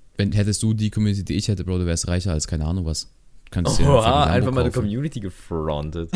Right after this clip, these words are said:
Speaker 1: <laughs> Nein, imagine, du hättest, du hättest, also im Gegensatz von mei-, also meinen Zuschauerzahlen und deinen,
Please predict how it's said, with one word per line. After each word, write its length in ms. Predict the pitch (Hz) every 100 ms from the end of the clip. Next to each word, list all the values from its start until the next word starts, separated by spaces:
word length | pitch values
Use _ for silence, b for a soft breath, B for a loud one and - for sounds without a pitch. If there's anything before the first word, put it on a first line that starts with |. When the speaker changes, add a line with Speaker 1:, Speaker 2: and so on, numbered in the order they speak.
| -
Speaker 1:
<laughs> 160 | 214 -
Nein, 300 | 98 120 104
imagine, 440 | 107 107 117 120 113
du 80 | 107
hättest, 280 | 104 - - -
du 80 | 110
hättest, 300 | 104 - - -
also 220 | 101 101
im 180 | - 101
Gegensatz 460 | 110 113 117 110 -
von 360 | - 95 92 - _ -
mei-, 240 | 95 98 -
also 160 | 95
meinen 300 | 90 98 120
Zuschauerzahlen 540 | 123 131 123 120 117 110
und 160 | 92
deinen, 440 | 85 95 127 143